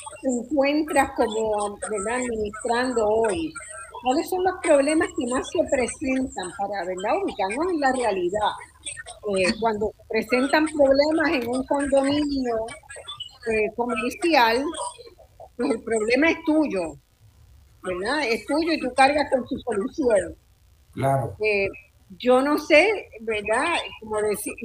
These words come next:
Speaker 1: Yari decía de los problemas que hay con, a veces uno se tiene que plantear, tengo que llamar a un electricista para una cosa que es bien chiquita y que va a tardar diez minutos repararlo, eh, cuando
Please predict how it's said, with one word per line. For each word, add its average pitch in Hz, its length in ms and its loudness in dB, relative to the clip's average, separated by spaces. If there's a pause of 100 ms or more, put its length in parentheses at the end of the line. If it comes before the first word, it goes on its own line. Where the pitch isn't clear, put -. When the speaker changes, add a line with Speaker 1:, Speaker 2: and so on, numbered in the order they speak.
(100)
Speaker 1:
Yari 247 260 2
decía 311 560 4
de 240 100 2
los 233 160 -2
problemas 226 720 -2
que 233 160 2
hay 254 200 6 (100)
con, 226 280 2
a - 680 -6
veces 453 260 0 (120)
uno 311 180 4
se 311 140 0
tiene 240 260 -2
que 277 120 2
plantear, 285 480 -2 (160)
tengo 247 240 0 (100)
que 285 160 2
llamar 285 320 0
a 247 60 0
un 247 160 -2
electricista 269 920 -2
para 196 180 0
una 233 200 -2
cosa 294 400 -2 (460)
que 262 80 2
es 262 100 -2
bien 294 300 2
chiquita 277 720 0
y 208 100 -8
que 220 120 0
va 220 100 4
a 220 80 -2
tardar 277 420 4
diez 247 220 0 (100)
minutos 269 560 0 (440)
repararlo, 226 720 4 (920)
eh, 190 600 -2 (300)
cuando 214 680 0